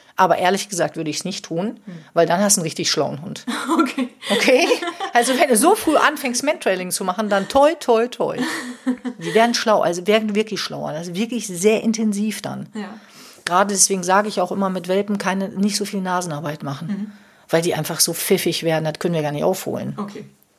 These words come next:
Speaker 1: Das ist das Erste. Das Zweite ist, Mantrailing ist für mich nicht ein Spiel, wo der Hund praktisch sich an dir orientiert.
Speaker 2: Mhm.
Speaker 1: Und das finde ich einen großen Punkt.
Speaker 2: Mhm.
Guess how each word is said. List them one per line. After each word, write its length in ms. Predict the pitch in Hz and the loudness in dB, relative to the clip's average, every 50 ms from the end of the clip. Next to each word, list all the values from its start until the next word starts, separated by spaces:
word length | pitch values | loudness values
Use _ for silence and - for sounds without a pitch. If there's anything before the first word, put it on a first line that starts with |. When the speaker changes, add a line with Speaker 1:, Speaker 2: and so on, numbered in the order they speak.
| _ _ - - - _ _ - | _ _ -20 -20 -20 _ _ -4
Speaker 1:
Das 160 | 214 190 - | -2 0 0
ist 0 | |
das 140 | 220 202 - | 0 0 -2
Erste. 400 | - 170 135 135 - - - 151 | -4 -6 -6 -4 -4 -4 -4 -2
Das 140 | 160 - - | -2 0 2
Zweite 360 | - 208 233 294 330 - 220 | 4 4 4 4 4 2 0
ist, 300 | - 202 233 247 - - - - - - - - - - - | 0 2 2 2 0 0 -4 -10 -18 -18 -18 -18 -20 -10 -2
Mantrailing 680 | - 196 233 285 349 349 - 226 202 202 202 196 190 196 | 2 4 4 4 2 0 2 2 2 4 2 0 -2 -2
ist 240 | - 214 220 214 - | -2 0 0 0 0
für 140 | - 185 170 | -2 -4 -6
mich 560 | 170 170 180 196 220 233 226 - - - - _ _ _ _ _ - | -4 -2 0 2 2 0 0 -2 -8 -10 -14 _ _ _ _ _ -4
nicht 540 | 196 190 196 208 240 285 302 - - - - - | 0 2 4 6 6 6 4 2 -2 -6 -6 -6
ein 220 | 190 180 180 175 | -6 -6 -4 -4
Spiel, 600 | 165 - - - 196 196 196 214 247 277 330 392 381 - _ | -6 -6 -6 -4 -4 -2 -2 0 0 0 0 -2 -4 -6 _
wo 140 | - 180 190 | -6 -4 -2
der 200 | 185 180 175 170 - - - - | -2 -2 -4 -4 -6 -10 -6 -2
Hund 560 | 220 214 226 277 359 427 427 - - - - - - - - - - - | 0 2 2 2 0 -2 -6 -6 -10 -12 -12 -16 -20 -20 -20 -20 -18 -4
praktisch 440 | - 240 233 233 233 - 240 226 - | 0 0 0 0 0 0 2 4 4
sich 200 | 220 214 - - | 4 2 0 0
an 200 | 208 202 196 202 | 0 0 0 0
dir 240 | 214 226 240 - - | 0 0 0 0 0
orientiert. 800 | - 170 180 156 151 160 165 - - 156 147 151 151 - - - _ _ - | -4 -8 -8 -10 -10 -8 -6 -6 -4 -4 -6 -8 -8 -10 -14 -16 _ _ -8
Speaker 2:
Mhm. 80 | 196 | -6
Speaker 1:
Und 100 | 175 180 | -4 -4
das 120 | 180 190 190 | -2 -4 -4
finde 180 | 185 180 185 175 | -4 -4 -4 -4
ich 40 | |
einen 100 | 175 175 | -4 -4
großen 380 | 170 170 208 233 226 - - 196 | -2 0 0 2 2 0 -2 -4
Punkt. 440 | - - 151 139 156 - - - - | -4 -4 -6 -6 -6 -10 -14 -16 -14
Speaker 2:
Mhm. 100 | 214 170 | -14 -14